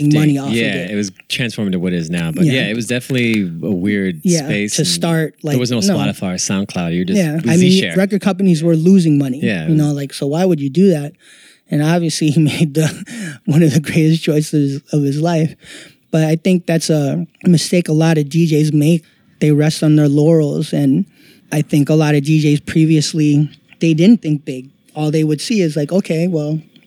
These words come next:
Speaker 2: I'll keep D Jing at this bar, this corner bar forever. And
Speaker 1: Yeah.
Speaker 2: okay, I'm on the radio, so I'm good."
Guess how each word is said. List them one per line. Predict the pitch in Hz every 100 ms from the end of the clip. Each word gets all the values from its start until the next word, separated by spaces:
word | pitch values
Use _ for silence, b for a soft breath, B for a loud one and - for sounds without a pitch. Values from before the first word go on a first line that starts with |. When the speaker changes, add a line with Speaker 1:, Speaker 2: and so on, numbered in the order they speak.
| _
Speaker 2:
I'll | 143 131 135
keep | - 147 131
D | 175
Jing | 165 165 160 160 156 - -
at | 143
this | 160 139
bar, | 147 233 156 143
this | 143
corner | - 190 196 165
bar | 147 139
forever. | - 135 143 131 127
And | 120 135 156 B
Speaker 1:
Yeah. | 110 101 80
Speaker 2:
okay, | - 143
I'm | 151 151
on | 151
the | 165
radio, | 180 220 190 151 135
so | -
I'm | 127 151
good." | 180 202 160 170